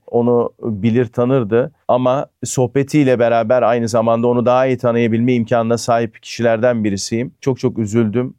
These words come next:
Böylesine genç bir yaşta aynı zamanda hayatını kaybetmesi gerçekten beni çok üzdü. Hem ona hem de öncesinde yine çok değerli Üstad Edip Akbayram, onu da kaybettik. Arka arkaya böyle değerlerimizi yitirdik. Hepsine Allah'tan rahmet diliyorum. Ailesine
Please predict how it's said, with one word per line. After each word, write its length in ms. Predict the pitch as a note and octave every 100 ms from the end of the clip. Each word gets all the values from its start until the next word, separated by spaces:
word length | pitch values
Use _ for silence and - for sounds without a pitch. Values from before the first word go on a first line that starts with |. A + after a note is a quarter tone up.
| A2
Böylesine 460 | A#2+ A2+ - A#2
genç 360 | G#2+ A#2+ A#2 -
bir 80 | G#2+
yaşta 400 | G#2 G2 - B2
aynı 200 | A2 F#2+
zamanda 540 | G2 F#2 F#2 F2+ G2+ -
hayatını 520 | - A2 G#2+ G#2 G#2+ G#2
kaybetmesi 840 | A#2 A2 G2 F#2 G#2 - C3 - -
gerçekten 560 | A#2+ G#2 A2 A2+ G#2
beni 160 | G#2 G2+
çok 280 | A#2+ A2+ G#2+
üzdü. 400 | F2 G2+ C3 -
Hem 220 | C3 C3
ona 400 | - A2+ A2+ A#2+ -
hem 240 | B2+ C3
de 60 | B2
öncesinde 640 | A2 C3 C#3 B2+ A#2+ A2+
yine 380 | A#2 A2+ A2+ A2+ - -
çok 240 | A2+ -
değerli 300 | A#2 A#2 A#2+
Üstad 420 | G#2+ - B2+ B2 _ -
Edip 240 | A2 A#2
Akbayram, 580 | A#2+ A2+ A2 G#2 G#2 - _
onu 220 | - A2+ A2+
da 100 | A#2
kaybettik. 760 | A2 G2+ G2 - C#3 C#3 _
Arka 320 | - G#2+ G2+ B2+
arkaya 340 | A2+ A#2+ A2+
böyle 220 | A#2 A2+
değerlerimizi 640 | A2+ A2+ A2+ A2+ A2+ A2
yitirdik. 560 | A2 G2+ G#2 G2+ C#3+ -
Hepsine 340 | B2+ A2 B2 A#2+
Allah'tan 440 | A#2 A2+ A2+ A#2+
rahmet 380 | A#2 A2+ A2+ A#2
diliyorum. 280 | G2+ A#2+ C3
Ailesine 800 | A2+ A2 A2 - B2 B2 A#2